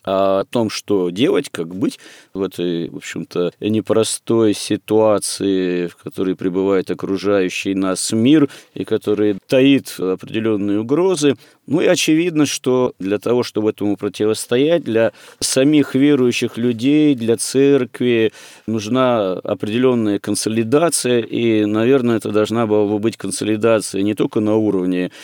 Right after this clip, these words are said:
церкви как литургического собрания,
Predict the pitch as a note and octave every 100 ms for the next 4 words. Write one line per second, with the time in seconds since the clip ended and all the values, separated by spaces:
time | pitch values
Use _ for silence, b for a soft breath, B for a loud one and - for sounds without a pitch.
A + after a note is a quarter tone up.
0 | B - - A2 F#2+ G2 G2+ G2 G2+ A2+
1 | G#2+ G#2 A2 - - G#2 G2+ G2+ G2+ G#2+
2 | C3+ D#3 D3 C3 A#2+